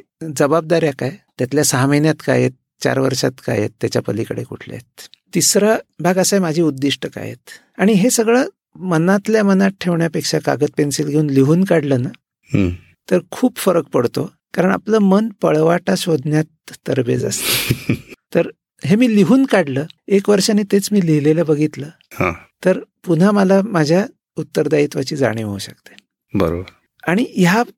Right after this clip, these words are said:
Speaker 1: तीन भागांमध्ये मी जेव्हा त्याची विभागणी करतो, तेव्हा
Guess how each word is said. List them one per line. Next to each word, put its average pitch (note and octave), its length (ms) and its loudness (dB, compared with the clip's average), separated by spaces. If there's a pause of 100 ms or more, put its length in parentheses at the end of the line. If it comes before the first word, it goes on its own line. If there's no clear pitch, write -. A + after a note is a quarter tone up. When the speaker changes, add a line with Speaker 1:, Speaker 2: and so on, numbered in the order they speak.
(200)
Speaker 1:
तीन A#3+ 200 2
भागांमध्ये G#3+ 560 0
मी G3+ 160 2
जेव्हा F#3+ 320 2 (320)
त्याची D#3 200 0
विभागणी D#3 420 2
करतो, B2 400 -4 (300)
तेव्हा E3+ 360 4